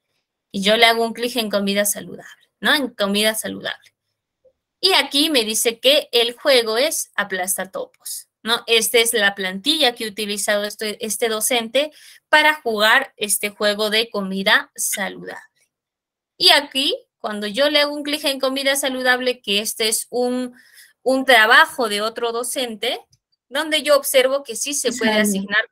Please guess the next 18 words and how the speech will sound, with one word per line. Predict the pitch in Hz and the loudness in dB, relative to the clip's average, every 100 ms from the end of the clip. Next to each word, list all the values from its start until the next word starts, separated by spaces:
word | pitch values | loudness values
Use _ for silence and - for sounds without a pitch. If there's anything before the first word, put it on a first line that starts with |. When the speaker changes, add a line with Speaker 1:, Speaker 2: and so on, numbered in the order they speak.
| _ | _
Speaker 1:
como | 208 196 190 | -14 -12 -10
tarea. | 190 220 - | -8 -8 -6
Speaker 2:
Sale. | 190 185 180 - _ _ _ _ - | -6 -6 -10 -18 _ _ _ _ 2
Pero, | 220 208 208 | 4 6 4
pero | - 220 214 | 6 8 6
¿en | 220 | 6
qué | 277 | 6
fecha, | - 277 233 - 208 | 6 8 8 6 0
Miss? | 202 196 180 185 | 0 -2 -2 -6
¿Sale | - - 226 240 240 | -8 0 2 4 4
ahí | 240 | 4
la | 240 226 | 2 0
fecha | - 226 247 - | 0 0 0 -2
en | 220 | -4
que | 214 202 | -2 -4
él | 208 | -2
hizo | 226 240 233 | -2 0 -2
esa, | 214 208 - 208 196 190 208 | -4 -8 -6 -6 -6 -10 -14